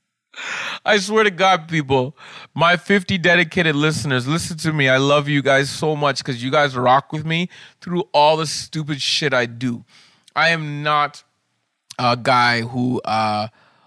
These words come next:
likes to do things when I don't wanna do shit. Like, I felt like doing the podcast today.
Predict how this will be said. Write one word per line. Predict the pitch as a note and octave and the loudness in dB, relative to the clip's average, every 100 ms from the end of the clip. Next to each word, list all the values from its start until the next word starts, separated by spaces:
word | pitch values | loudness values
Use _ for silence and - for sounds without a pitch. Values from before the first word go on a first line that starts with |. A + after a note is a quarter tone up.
| _ | _
likes | - C3+ C#3+ - | -2 0 0 -2
to | - C3+ | -4 -4
do | A2 D3+ | -2 -2
things | E3 C#3 C3+ | -2 -4 -2
when | C3 | -2
I | C3+ | -2
don't | A#2 C3 A#2 | 0 0 2
wanna | C#3 D3 | 2 0
do | A2+ F3 | 0 -2
shit. | F#3 - F2+ - _ _ _ _ _ _ _ _ _ _ _ _ _ _ _ _ _ _ - | -2 -6 -10 -14 _ _ _ _ _ _ _ _ _ _ _ _ _ _ _ _ _ _ -4
Like, | C#3+ - | -2 2
I | - | 0
felt | - - D3 - | 0 2 2 4
like | D3 C3 | 0 2
doing | C3 C#3+ | 0 0
the | C#3 | 0
podcast | C#3+ D3+ - A2+ G2+ | 2 2 0 -2 -2
today. | - A2 F#2+ | -8 -8 -8